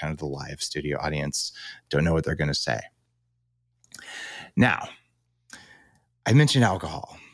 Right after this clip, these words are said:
Our guest today is Bill Moses, who's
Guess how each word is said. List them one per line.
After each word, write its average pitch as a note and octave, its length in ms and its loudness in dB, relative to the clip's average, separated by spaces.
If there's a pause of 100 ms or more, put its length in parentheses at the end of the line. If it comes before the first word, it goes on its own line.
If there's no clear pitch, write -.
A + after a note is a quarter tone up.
(440)
Our C#3 120 4
guest G#3 280 6
today G#2+ 420 6 (140)
is G#2 420 4
Bill A2 760 4
Moses, - 600 0 (140)
who's G2+ 380 6